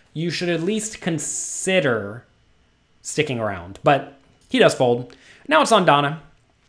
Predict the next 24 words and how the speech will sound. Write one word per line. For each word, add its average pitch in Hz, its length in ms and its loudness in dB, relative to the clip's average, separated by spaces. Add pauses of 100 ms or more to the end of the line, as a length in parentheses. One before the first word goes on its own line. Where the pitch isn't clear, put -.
(360)
Forty-five 190 420 4
thousand 165 320 4
to 151 60 -2
win 147 120 0
a 127 40 0
hundred 151 280 -2
thirty-six 147 500 -2
plus 135 220 -4
or 143 60 -4
forty-five. 151 720 0 (320)
This 160 140 -8
is - 20 -8
just 135 160 -8
an 131 80 -2
easy 117 220 -2 (180)
fold, 117 240 0
I 110 80 0
think, 110 220 -8
with 113 60 -4
the 110 80 -2
overcards 110 520 -2
and 104 260 -8
garbage. 110 520 -4 (1500)
<sighs> - 40 -14